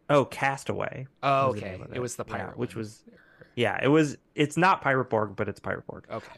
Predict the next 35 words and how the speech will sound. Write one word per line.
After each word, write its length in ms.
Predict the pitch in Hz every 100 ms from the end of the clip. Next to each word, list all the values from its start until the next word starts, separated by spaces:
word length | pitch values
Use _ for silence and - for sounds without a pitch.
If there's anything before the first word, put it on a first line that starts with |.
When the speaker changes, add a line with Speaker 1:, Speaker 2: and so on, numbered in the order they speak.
| -
Speaker 1:
Uh, 380 | 135 131 123 113 - _ - -
but 340 | 127 139 135
he 220 | - 175
did 560 | 175 165 147 127 117 110
thirty 560 | - - - 127 120 107
or 80 |
forty 360 | 98 107 107 104
K. 420 | - 92 90 113 - _ _ _
Speaker 2:
Yeah. 260 | 110 143 208
Speaker 1:
So 200 | 151 127
he 160 | 156 170
did, 200 | 180 143
like, 280 | 131 120 -
almost 500 | 131 143 143 131 120
as 160 | 113 110
much 340 | 110 104 -
as 220 | - 107
Morkborg 560 | 101 101 110 - 87 95
did 280 | 110 87 101
when 200 | 113 104
it 140 | -
first 360 | - 104 98 -
kickstarted, 460 | 101 - 98 87 -
which 200 | 113 -
is 80 | 104
very 240 | 110 104
interesting 380 | 92 110 - -
to 120 | -
me. 200 | 87 -
So 160 | - -
it's 100 | -
interesting 340 | 165 180 175
how 100 | 139
that's 220 | 127 117 110
grown, 680 | 101 104 104 98 - -